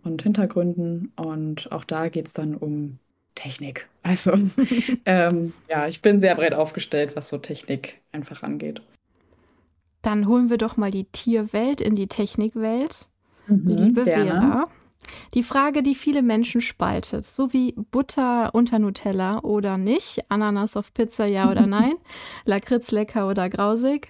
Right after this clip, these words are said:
Speaker 2: also die bedeutende Frage, Team Katze oder Hund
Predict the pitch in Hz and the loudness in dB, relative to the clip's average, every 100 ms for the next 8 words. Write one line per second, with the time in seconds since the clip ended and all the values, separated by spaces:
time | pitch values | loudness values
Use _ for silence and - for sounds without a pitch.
0 | - 214 208 202 202 - 220 208 233 233 | -2 0 2 0 -2 -2 0 2 2 2
1 | 208 214 - 202 202 208 214 208 - 214 | 2 0 -2 -2 -2 -2 -4 -4 -2 0
2 | 208 214 - 247 - 254 247 - 214 208 | 0 -4 -4 -4 -2 -2 -2 -2 0 0
3 | 202 - - 185 - | 0 -4 -2 -2 -2